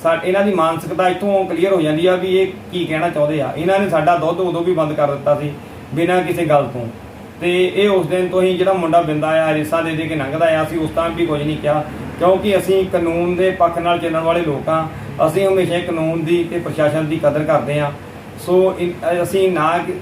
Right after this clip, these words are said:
ਲੜਾਈ ਜ਼ਰੂਰ ਹੋਈ ਆ, ਕਿਸੇ ਵੀ ਦੋਨਾਂ ਧਿਰਾਂ ਦੇ ਸੱਟ ਚੋਟ ਨਹੀਂ ਲੱਗੀ, ਲੇਕਿਨ ਹਾਂ ਇਹ ਮੈਥ ਕੇ ਆਏ ਸੀਗੇ, ਬਿੰਦਾ ਪੁੱਤਰ ਸੁਖਵਿੰਦਰ, ਬ-, ਬਿੱਲੂ ਜਿਹਨ-, ਕਹਿੰਦੇ ਆ, ਇਹਨਾਂ ਦਾ ਡੈਡੀ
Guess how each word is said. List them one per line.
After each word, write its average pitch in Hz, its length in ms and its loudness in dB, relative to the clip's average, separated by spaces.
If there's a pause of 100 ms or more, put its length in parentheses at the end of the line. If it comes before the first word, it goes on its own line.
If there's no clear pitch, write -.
(220)
ਲੜਾਈ 151 280 2
ਜ਼ਰੂਰ 160 280 -2
ਹੋਈ 175 220 2
ਆ, 170 60 2
ਕਿਸੇ 180 380 0
ਵੀ 185 120 -2
ਦੋਨਾਂ 165 260 0
ਧਿਰਾਂ 165 240 -2
ਦੇ 160 100 -4
ਸੱਟ 143 280 2
ਚੋਟ 156 200 -2
ਨਹੀਂ 156 120 -2
ਲੱਗੀ, 139 280 -4 (420)
ਲੇਕਿਨ 175 300 2
ਹਾਂ 175 360 2
ਇਹ 196 120 0
ਮੈਥ 151 340 -2
ਕੇ 185 100 0
ਆਏ 147 200 2
ਸੀਗੇ, 170 380 0 (400)
ਬਿੰਦਾ 160 340 4
ਪੁੱਤਰ 170 460 2
ਸੁਖਵਿੰਦਰ, 143 640 -2 (720)
ਬ-, 135 280 -2
ਬਿੱਲੂ 160 540 2 (120)
ਜਿਹਨ-, 165 200 -4 (100)
ਕਹਿੰਦੇ 180 260 0
ਆ, 175 60 2
ਇਹਨਾਂ 170 220 0
ਦਾ 185 60 4
ਡੈਡੀ 165 460 2